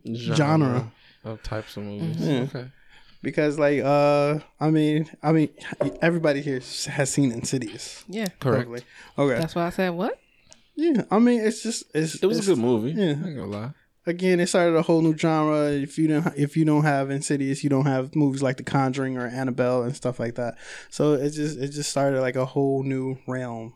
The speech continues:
Speaker 2: of scary movies.
Speaker 1: Facts.
Speaker 3: Yeah.
Speaker 1: That's a solid list. Solid
Speaker 3: That's
Speaker 1: as
Speaker 3: true.
Speaker 1: always.
Speaker 3: Yeah.
Speaker 2: Again, it's a, it's a makeshift top five at the moment. So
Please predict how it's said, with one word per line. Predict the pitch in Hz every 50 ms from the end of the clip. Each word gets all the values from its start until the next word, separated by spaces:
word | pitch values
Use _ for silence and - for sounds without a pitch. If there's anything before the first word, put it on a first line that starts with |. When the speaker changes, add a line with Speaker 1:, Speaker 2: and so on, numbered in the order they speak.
| _ - 123
Speaker 2:
of | 120 -
scary | - 120 117 110
movies. | 107 107 107
Speaker 1:
Facts. | 104 101 104 131 - - 214
Speaker 3:
Yeah. | 196 196 190
Speaker 1:
That's | 113 117 - -
a | 139
solid | - - - 123 120 117 117 113 110
list. | 117 117 107 98 - - - -
Solid | - 107 110 107 104 107 104
Speaker 3:
That's | 101 98
Speaker 1:
as | 90
Speaker 3:
true. | 90 101
Speaker 1:
always. | 104 107 110 110 98 90 104 101 101 -
Speaker 3:
Yeah. | -
Speaker 2:
Again, | 190 185 180 175 160 156 -
it's | 143 143 143 -
a, | 147 147 143 143 151
it's | 143 143 -
a | 156
makeshift | 156 156 156 - - 165 151 -
top | - 175 151 143 -
five | - 151 139 131 127
at | 131 135 131
the | 135
moment. | 131 127 127 123 120 117 120
So | - 127 123 127 131